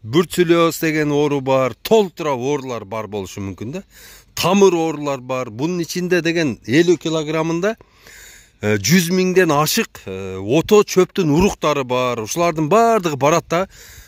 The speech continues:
Кайра наоборот силерге пайда келтирбей зыян берет. Мына кыкты с-, немеге жолотпош керек. Вообще огородко салбаш керек. Мына ушул кыкты деген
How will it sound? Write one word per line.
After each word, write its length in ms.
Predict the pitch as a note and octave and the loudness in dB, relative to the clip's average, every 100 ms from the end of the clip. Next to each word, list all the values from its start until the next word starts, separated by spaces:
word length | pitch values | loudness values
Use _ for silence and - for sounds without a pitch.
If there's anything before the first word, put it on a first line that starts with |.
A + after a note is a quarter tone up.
| _ - | _ -4
Кайра 380 | C#3 F3 G3+ | 0 2 2
наоборот 560 | C#3+ A#2 D3 F#3+ G#3+ E3+ | 0 -2 0 4 4 2
силерге 340 | - D3+ C#3+ | -4 -6 -6
пайда 400 | - D#3 D#3+ E3 | -6 -4 -2 -2
келтирбей 460 | D3+ D3 C#3 D3+ F3+ | -2 -6 -8 -2 -2
зыян 560 | - - B2+ C#3 A2+ F2+ | -2 -6 -2 -2 -2 -8
берет. 220 | D#2+ D2+ _ _ _ _ _ _ _ _ - | -14 -16 _ _ _ _ _ _ _ _ -10
Мына 140 | G#2 - | -10 -4
кыкты 380 | D3 - G#3+ A3+ | -2 0 2 2
с-, 200 | - - _ - | -2 -8 _ -12
немеге 500 | G#2 A2 A#2 C3+ C#3 | -6 -4 -2 -2 -4
жолотпош 500 | F#2+ C#3 C#3+ - D#3 | 0 2 0 -2 -6
керек. 280 | - F2+ E2 | -6 -10 -10
Вообще 480 | G#2 G#2 - D#3+ C#3+ _ - - _ - _ - _ - - | -10 -8 -8 -6 -6 _ -20 -20 _ -20 _ -20 _ -20 -10
огородко 580 | G2 A2+ A#2+ A2 - F#2+ | -4 0 0 -2 -6 -8
салбаш 540 | - - D3+ B2+ F#2 | -8 -2 0 0 -2
керек. 240 | - E2 - _ - - - _ _ _ _ _ | -6 -12 -16 _ -20 -20 -20 _ _ _ _ _
Мына 120 | A#2 A2 | -4 -2
ушул 240 | C3+ G#2 _ _ | -2 -6 _ _
кыкты 320 | - A#2+ F#3 C#3 | -10 -2 2 2
деген 280 | B2 C3 | 0 -2